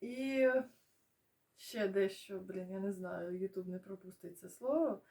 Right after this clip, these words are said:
Е, резинові вироби, контрацептиви,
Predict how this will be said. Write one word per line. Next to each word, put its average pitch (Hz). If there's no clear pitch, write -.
Е, 196
резинові 208
вироби, 180
контрацептиви, 214